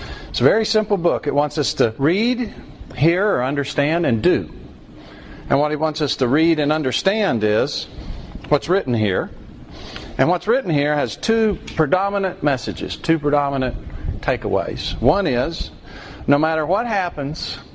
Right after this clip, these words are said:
no matter how crazy things look, God is where?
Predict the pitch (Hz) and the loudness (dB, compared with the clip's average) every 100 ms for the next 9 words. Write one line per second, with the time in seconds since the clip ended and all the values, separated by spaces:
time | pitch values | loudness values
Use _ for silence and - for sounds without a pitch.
0 | - 151 147 143 135 233 - 226 214 143 | 0 2 2 0 -2 -4 -2 0 0 0
1 | 123 143 117 101 113 113 - - - - | 0 0 0 2 2 2 -2 -10 -10 -2
2 | 127 147 143 123 127 92 - | 0 0 -2 -2 0 0 -4